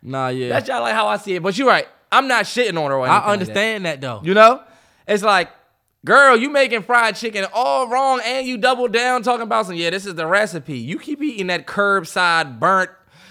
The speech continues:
Speaker 2: You see, she
Speaker 1: That
Speaker 2: got
Speaker 1: joint
Speaker 2: that, that joint was burnt on the
Speaker 1: That junk was terrible, y'all. It was disgusting. Movie, um, suggestion of the week. Let's go.
Speaker 2: Damn, that was quick. That was that. That we saved that for the end.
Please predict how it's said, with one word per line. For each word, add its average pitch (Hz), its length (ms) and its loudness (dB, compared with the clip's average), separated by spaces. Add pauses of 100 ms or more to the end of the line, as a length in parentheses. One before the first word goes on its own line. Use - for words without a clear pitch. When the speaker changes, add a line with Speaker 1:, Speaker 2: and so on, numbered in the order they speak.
(120)
Speaker 2:
You 214 80 -8
see, 233 140 -8
she 214 120 -6
Speaker 1:
That 233 40 2
Speaker 2:
got 226 120 0
Speaker 1:
joint 131 260 -2
Speaker 2:
that, 220 120 -6
that 196 60 -12
joint 214 200 -4
was 175 120 -4
burnt 220 380 0
on 240 120 -4
the 214 380 -2 (400)
Speaker 1:
That 156 160 -2
junk 147 280 -2
was 127 180 -8
terrible, 147 560 -6
y'all. 123 460 -6
It 143 80 -10
was 131 160 -10
disgusting. 113 720 -12 (320)
Movie, 190 300 2
um, 151 540 2 (280)
suggestion 143 380 -8
of 131 80 -8
the 127 40 -8
week. 123 220 -12 (340)
Let's 120 120 -16
go. 117 240 -6 (340)
Speaker 2:
Damn, 240 300 -2
that 220 160 0
was 233 120 -10
quick. 233 460 -4 (440)
That 247 140 -4
was 285 100 -12
that. 208 160 -8
That 240 100 -4
we 381 80 -4
saved 240 240 -2
that 269 140 -2
for 254 100 -6
the 214 120 -10
end. 240 360 -12